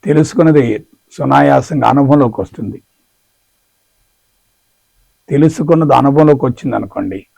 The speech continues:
అదే సత్య దర్శనం అంటే. ఎవరికైతే సత్య దర్శనం అవుతుందో వాళ్ళకి మాయ తొలగిపోతుంది. సత్య దర్శనం అయితే మాయ తొలగిపోతుంది.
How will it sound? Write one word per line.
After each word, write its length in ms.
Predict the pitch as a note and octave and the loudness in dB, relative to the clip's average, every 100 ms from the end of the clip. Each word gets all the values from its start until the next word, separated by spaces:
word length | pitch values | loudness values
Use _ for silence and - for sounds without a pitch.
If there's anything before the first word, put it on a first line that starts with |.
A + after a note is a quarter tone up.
| - | -6
అదే 180 | B2 C#3+ C#3 | 2 2 2
సత్య 240 | A#2+ - A#2 | -2 -4 -6
దర్శనం 320 | A2 - G#2+ G2+ | -6 -8 -12 -14
అంటే. 200 | G2 - _ _ _ _ _ _ _ _ _ _ _ _ _ _ _ _ _ _ _ _ _ _ - - - _ _ - | -16 -20 _ _ _ _ _ _ _ _ _ _ _ _ _ _ _ _ _ _ _ _ _ _ -20 -20 -20 _ _ 0
ఎవరికైతే 520 | C#3+ D#3 - E3+ C#3+ D3+ - | 2 2 4 2 2 0 0
సత్య 200 | C3+ D#3 C#3 | -2 0 0
దర్శనం 300 | C3+ C#3+ A#2+ | 0 -2 -2
అవుతుందో 320 | A2+ A2 A#2 G#2+ | -4 -4 -2 0
వాళ్ళకి 340 | G#2+ G#2 B2+ A2 G2+ - _ A#2+ | 0 -4 -6 -8 -8 -14 _ -4
మాయ 160 | A#2+ C#3 C#3+ | 0 2 0
తొలగిపోతుంది. 680 | C#3+ C3 A#2+ G#2 F#2+ - A2 _ _ _ _ _ _ _ _ _ _ _ _ _ _ _ _ _ _ _ _ _ _ _ _ - | -2 -4 -6 -8 -10 -14 -20 _ _ _ _ _ _ _ _ _ _ _ _ _ _ _ _ _ _ _ _ _ _ _ _ -10
సత్య 220 | B2+ B2 D#3+ | -6 -2 2
దర్శనం 340 | D3+ C#3+ D#3+ B2+ | 2 0 -2 -4
అయితే 220 | A#2+ A#2 C#3 A#2+ | -4 -4 -4 -2
మాయ 160 | A#2+ C3+ B2 | 0 -2 -4
తొలగిపోతుంది. 800 | A#2 A#2+ A#2 - G2+ - - | -6 -6 -8 -10 -12 -12 -18